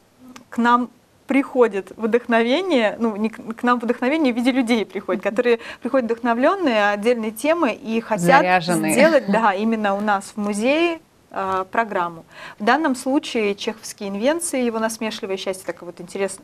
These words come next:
Speaker 1: интересно, э, выбрано название. Это предложение как раз, э, Елены Порошиной, э, режиссёра, постановщика многих спектаклей. Многие знают Елену Юрьевну хорошо.
Speaker 2: Мгм.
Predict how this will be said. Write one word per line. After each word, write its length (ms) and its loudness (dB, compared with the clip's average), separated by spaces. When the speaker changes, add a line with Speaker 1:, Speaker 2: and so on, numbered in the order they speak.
Speaker 1:
интересно, 640 -6
э, 180 -2
выбрано 640 -4
название. 680 0
Это 340 0
предложение 880 0
как 180 -14
раз, 440 -6
э, 640 -4
Елены 320 -2
Порошиной, 720 -2
э, 300 -2
режиссёра, 600 0
постановщика 1160 -4
многих 380 -8
спектаклей. 540 -8
Многие 440 -6
знают 300 -10
Елену 300 -12
Юрьевну 260 -4
хорошо. 480 -2
Speaker 2:
Мгм. 100 2